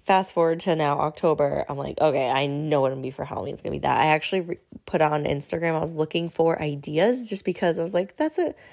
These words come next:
I like this idea, but is there a better idea out there?" So I put out the feelers. And if you are currently pregnant and looking for ideas, I'll tell you what everybody said. 'Cause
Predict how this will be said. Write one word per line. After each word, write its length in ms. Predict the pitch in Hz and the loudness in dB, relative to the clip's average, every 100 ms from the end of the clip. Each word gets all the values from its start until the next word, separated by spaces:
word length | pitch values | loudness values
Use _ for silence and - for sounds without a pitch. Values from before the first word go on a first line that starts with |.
| - _ - | -20 _ -2
I 180 | 190 339 | 4 6
like 220 | 302 151 | 8 6
this 200 | 143 143 135 | 2 -2 -2
idea, 320 | - 90 - | -2 -4 -2
but 160 | - | -4
is 80 | 185 | -2
there 140 | 277 392 | 0 2
a 40 | 466 - | 0 -4
better 280 | 170 196 254 | -6 -4 -2
idea 400 | 269 262 277 277 | -4 -2 -4 -2
out 260 | 269 269 | -4 -2
there?" 460 | 277 269 269 269 - - - - - - _ | -2 0 0 -2 -6 -20 -20 -20 -20 -20 _
So 380 | - 185 180 175 | -4 2 4 4
I 60 | - | 2
put 120 | 220 | 0
out 120 | 233 | 0
the 80 | 247 | 0
feelers. 720 | - 202 196 139 139 160 - - _ _ _ _ _ 180 | -2 4 6 6 2 -6 -12 -18 _ _ _ _ _ -4
And 80 | |
if 120 | 196 208 | -2 -2
you 200 | 240 294 | -2 -2
are 160 | 254 | -2
currently 340 | 233 - 226 175 | -4 -6 -6 -4
pregnant 400 | - 180 160 - - | -4 -4 -4 -6 -14
and 100 | 160 _ | -14 _
looking 260 | 202 202 214 | -4 -2 -6
for 140 | 190 | -2
ideas, 340 | 160 151 151 143 - | -2 0 0 -2 -2
I'll 160 | 202 - | -4 -4
tell 240 | - 185 | -2 -4
you 160 | 180 156 | -2 -2
what 100 | - | -2
everybody 380 | 151 - - 175 | -2 -4 -4 -4
said. 260 | - - | -6 -6
'Cause 220 | - 220 | -6 -8